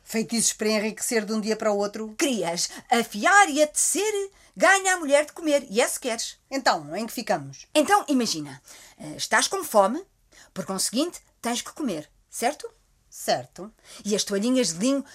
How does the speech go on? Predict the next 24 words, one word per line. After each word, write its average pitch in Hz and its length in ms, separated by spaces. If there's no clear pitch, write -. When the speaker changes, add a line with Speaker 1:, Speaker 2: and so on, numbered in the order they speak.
Speaker 2:
são - 180
uma 220 280
riqueza 269 500
e 277 60
vendem-se 269 420
mais 330 240
caras 277 300
que 269 100
a 240 40
seda 220 220
natural, 196 420
certo? - 480
Speaker 1:
Mas 185 200
dão 190 160
cá 180 120
uma 185 160
trabalheira. 208 720
Speaker 2:
Precisamente, 294 600
o 190 100
trabalho 175 640
dá 185 280
muito 180 280
trabalho. 302 400
Hum. 190 220